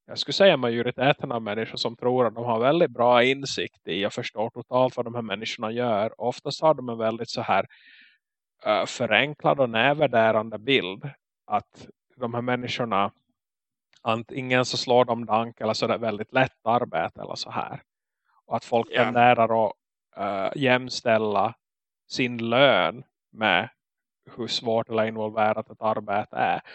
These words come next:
Speaker 1: Och även om det
Speaker 2: Ja.
Speaker 1: finns viss sanning i det, inte behöver det betyda att fast du sitter på tiotusen euro i månaden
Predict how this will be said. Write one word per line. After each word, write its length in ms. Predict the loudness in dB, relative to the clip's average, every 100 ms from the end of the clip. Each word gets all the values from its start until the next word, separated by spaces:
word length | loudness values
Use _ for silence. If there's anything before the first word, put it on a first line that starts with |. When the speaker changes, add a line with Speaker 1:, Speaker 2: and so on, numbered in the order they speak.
| -20
Speaker 1:
Och 220 | -10 -4
även 140 | -2 -2
om 100 | -2
det 100 | 0
Speaker 2:
Ja. 100 | 0
Speaker 1:
finns 180 | 0
viss 220 | -6 -4 -2
sanning 360 | -2 -2 -4
i 80 | -2
det, 160 | 0 0 -6 -16 -12
inte 180 | -12 -4
behöver 340 | 0 4 4
det 120 | 4
betyda 500 | 2 0 -2 -2 0
att 140 | -2 -2
fast 200 | -6 -6
du 60 | -6
sitter 280 | -6 -6
på 140 | -10 -8
tiotusen 800 | -4 0 0 -2 -6 -4 -2 0
euro 280 | 2 0 -2
i 40 |
månaden 720 | 2 2 2 -2 -10 -16